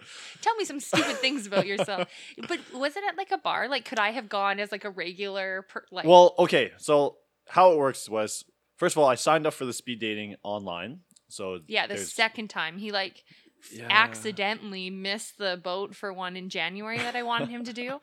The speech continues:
Speaker 2: <laughs> I didn't think it'd get full so
Speaker 1: I
Speaker 2: fast.
Speaker 1: know, and then it did. But anyway, so we're cutting it close on, we were cutting it close to Valentine's Day, but maybe being close to Valentine's Day brought more love feelings.
Speaker 2: Maybe.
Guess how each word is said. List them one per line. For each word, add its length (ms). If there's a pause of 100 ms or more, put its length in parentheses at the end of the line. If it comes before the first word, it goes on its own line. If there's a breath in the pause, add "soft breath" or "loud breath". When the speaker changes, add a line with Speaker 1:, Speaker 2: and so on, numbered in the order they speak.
(120)
Speaker 2:
<laughs> 140
I 100
didn't 200
think 100
it'd 140
get 140
full 420
so 140
Speaker 1:
I 40
Speaker 2:
fast. 80
Speaker 1:
know, 520
and 140
then 120
it 100
did. 280
But 140
anyway, 280
so 140
we're 100
cutting 260
it 100
close 340
on, 280 (240 soft breath)
we 60
were 80
cutting 200
it 100
close 220
to 100
Valentine's 440
Day, 140
but 180
maybe 460 (340)
being 160
close 160
to 60
Valentine's 480
Day 140
brought 220
more 300
love 340
feelings. 720
Speaker 2:
Maybe. 460